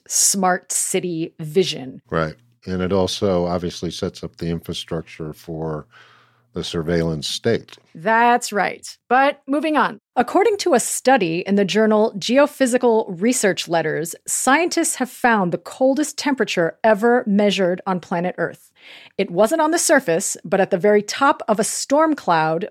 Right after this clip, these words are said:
Speaker 1: poking into the stratosphere over the Pacific Ocean. There, the temperature in December two thousand eighteen reached a frigid minus one hundred sixty-seven point eight degrees Fahrenheit, so cold that it pushed the limits of the infrared sensor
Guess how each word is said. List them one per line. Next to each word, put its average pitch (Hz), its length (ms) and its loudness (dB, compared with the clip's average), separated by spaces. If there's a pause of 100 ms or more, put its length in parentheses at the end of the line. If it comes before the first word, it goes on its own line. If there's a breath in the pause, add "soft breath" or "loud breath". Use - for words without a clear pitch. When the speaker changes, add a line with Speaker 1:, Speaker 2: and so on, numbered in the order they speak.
Speaker 1:
poking 285 380 0
into 277 320 0
the 262 80 -2
stratosphere 208 1040 0
over 220 240 4
the 226 120 0
Pacific - 580 -4
Ocean. - 520 -2 (500 loud breath)
There, 185 560 4
the 190 120 -2
temperature 302 520 0
in 214 200 2
December 254 500 2
two - 220 -2
thousand 277 320 2
eighteen 175 600 -4 (300 soft breath)
reached 202 240 0
a 190 80 4
frigid 196 680 0
minus 247 560 4
one 220 300 2
hundred 277 320 -2
sixty-seven 240 760 -2
point 208 400 -4
eight 220 220 0
degrees 202 440 -2
Fahrenheit, 214 680 0 (280 soft breath)
so 254 320 4
cold 185 460 4
that 170 120 -2
it - 140 -12
pushed - 280 -2
the 190 80 4
limits 233 380 2
of 180 140 -4
the 190 80 -4
infrared 214 520 2
sensor 165 600 -2